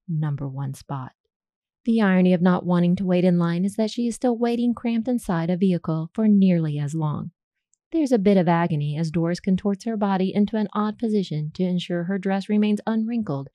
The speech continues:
and her hair and feather headpiece stays intact.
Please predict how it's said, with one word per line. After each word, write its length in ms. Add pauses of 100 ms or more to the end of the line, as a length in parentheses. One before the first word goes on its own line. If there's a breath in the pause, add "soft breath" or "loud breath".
(140)
and 160
her 160
hair 320
and 160
feather 240
headpiece 560
stays 320
intact. 480